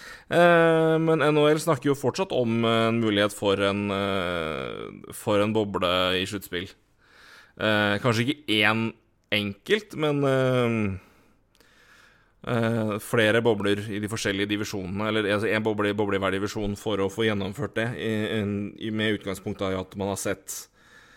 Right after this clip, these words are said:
eh, flere tilfeller av utbrudd, da.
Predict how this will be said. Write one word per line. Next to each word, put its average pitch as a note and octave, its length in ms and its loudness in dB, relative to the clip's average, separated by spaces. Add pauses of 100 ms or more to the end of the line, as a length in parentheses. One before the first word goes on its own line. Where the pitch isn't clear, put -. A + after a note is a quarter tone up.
(300)
eh, F2+ 640 -10
flere A2+ 360 4
tilfeller G#2+ 500 2
av G#2 100 2
utbrudd, G#2 420 -2
da. F#2 120 -6